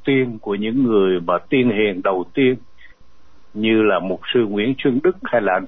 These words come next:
Phùng Minh, Minh Tiến, bây giờ hai vị này đã ra đi rồi, và đa số những người mà bước chân đầu tiên tới Lý Đô Sài Gòn,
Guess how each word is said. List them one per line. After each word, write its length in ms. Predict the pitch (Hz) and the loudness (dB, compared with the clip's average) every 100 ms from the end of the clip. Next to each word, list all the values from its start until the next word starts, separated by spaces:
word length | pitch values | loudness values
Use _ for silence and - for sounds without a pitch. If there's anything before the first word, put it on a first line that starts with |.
| - | -4
Phùng 200 | 110 95 | -2 0
Minh, 180 | 110 107 170 | -2 -2 -6
Minh 280 | 165 127 117 - | 0 2 2 2
Tiến, 300 | 139 147 185 - - - - | 2 2 -2 -8 -20 -20 -12
bây 140 | - 202 | -4 -2
giờ 140 | 101 87 | 0 0
hai 220 | 113 110 | -2 -2
vị 240 | 95 95 | -2 -2
này 260 | 90 92 85 | -2 -2 0
đã 260 | 82 82 123 | 0 0 0
ra 120 | 123 | -2
đi 200 | 110 110 | 0 0
rồi, 240 | 104 98 87 - - - - - - | 2 0 -2 -8 -20 -20 -20 -16 -4
và 340 | 104 95 92 - - | 0 2 0 -4 -10
đa 260 | 147 151 147 120 | -2 0 -2 -2
số 200 | 151 151 170 | 0 2 2
những 220 | 127 123 | 0 -2
người 340 | 123 104 95 | 0 0 0
mà 140 | 90 90 92 | 0 -2 0
bước 180 | 151 180 | 0 0
chân 220 | - 139 120 | 0 -2 0
đầu 220 | 104 92 | -2 -2
tiên 300 | - 120 110 104 | 0 0 0 -2
tới 340 | 135 123 147 170 | 0 2 4 2
Lý 140 | 160 147 | 2 2
Đô 140 | 135 113 | 2 2
Sài 80 | 107 | 2
Gòn, 340 | 95 90 82 | 2 2 0